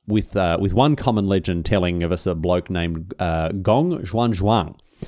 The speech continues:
who used a mystical jade device given to him by a supernatural entity to make letters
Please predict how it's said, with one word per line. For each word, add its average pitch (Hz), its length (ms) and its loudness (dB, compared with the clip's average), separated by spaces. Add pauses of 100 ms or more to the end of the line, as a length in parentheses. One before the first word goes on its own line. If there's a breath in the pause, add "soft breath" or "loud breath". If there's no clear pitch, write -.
(240 loud breath)
who 107 140 0
used 95 600 2
a 87 160 0
mystical 143 640 -2
jade 117 440 -4
device 98 500 -4
given 101 240 0
to 104 100 -2
him 92 140 0
by 87 220 0
a 87 60 0
supernatural 143 680 0
entity 95 320 -2
to 87 100 -4
make 90 240 -2
letters 92 420 0